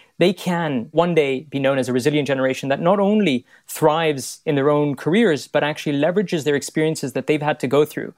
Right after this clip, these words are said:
to help tackle some of the existential problems we face, such as climate change, because it is going to require a special set of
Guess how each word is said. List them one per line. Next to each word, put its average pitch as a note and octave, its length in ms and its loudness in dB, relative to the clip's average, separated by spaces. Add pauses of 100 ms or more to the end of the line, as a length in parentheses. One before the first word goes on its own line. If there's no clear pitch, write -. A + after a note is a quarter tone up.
(360)
to E3 80 2
help F#3 320 0
tackle C3+ 520 -2 (120)
some E3 160 2
of C#3+ 100 -2
the D3+ 120 2
existential C#3 600 -2
problems C3 560 -2
we C3+ 120 2
face, E3 320 0
such - 220 -6
as - 120 -6
climate G3+ 300 0
change, - 320 -16 (220)
because E3 220 4
it F#3+ 80 6
is A3+ 160 2
going F3 200 0
to - 120 -8
require E3 540 0
a C3+ 40 -4
special - 420 -2
set - 420 -4
of C3+ 160 -4